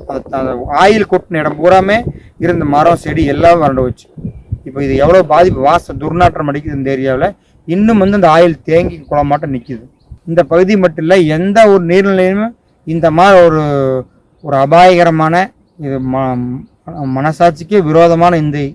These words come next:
இந்த செயலை வந்து, இயற்கைக்கு விரோதமான இந்த செயலை யாரும் செய்யக்கூடாது. அதை வந்து இந்த ப-, அந்தந்த பகுதி இளைஞர்கள்,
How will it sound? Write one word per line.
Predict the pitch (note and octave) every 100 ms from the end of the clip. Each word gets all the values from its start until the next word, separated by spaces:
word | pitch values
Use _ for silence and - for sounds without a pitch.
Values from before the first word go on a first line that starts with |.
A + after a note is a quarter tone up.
| _ D#3
இந்த | C#3
செயலை | B2+ C#3+ D#3 D3
வந்து, | C#3+ F3
இயற்கைக்கு | D#3+ - F3 D3
விரோதமான | C#3 D3 C#3+ C#3+ D#3+ F3+ - _ _
இந்த | D3 C#3+
செயலை | C3+ C#3+ D#3+ E3
யாரும் | C#3 D3 E3
செய்யக்கூடாது. | C3+ C#3 D3 C#3+ C#3 D3 G3 - - _
அதை | C#3+ C#3+
வந்து | E3 G3
இந்த | E3+ C#3
ப-, | -
அந்தந்த | D3 C3+ D3 D#3 C#3
பகுதி | C#3+ E3 F3+
இளைஞர்கள், | D#3 D#3 D#3 C#3+ E3 G3+